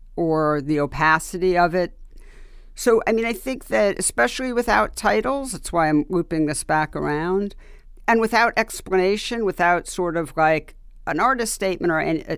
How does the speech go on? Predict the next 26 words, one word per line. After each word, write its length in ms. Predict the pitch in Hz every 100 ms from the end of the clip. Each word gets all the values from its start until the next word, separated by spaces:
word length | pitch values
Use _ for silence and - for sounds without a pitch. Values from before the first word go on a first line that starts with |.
| -
any 200 | 185 175
text 480 | - 180 175 - -
from 240 | 160 156
you, 420 | 151 160 185 247 254 - - - - -
you 120 | -
know, 180 | 185 175
I'm 200 | 165 190
up 120 | 196
for 100 | -
doing 260 | 175 180 175
a 40 | 165
lot 200 | 165 160
of 60 |
work, 480 | 170 247 170 - -
but 220 | - 190 220
there, 340 | 220 220 220 - -
there 260 | - 240
is 460 | 247 269 269 254 -
certainly 960 | - - 240 240 - 202 185 180 170 175 - - - - - -
going 300 | 185 180 180
to 140 | -
be 360 | 151 160 156 151
a 100 | 160
lot 380 | 147 147 151 -
that's 300 | 147 143 -
missed. 760 | 190 240 - - - - -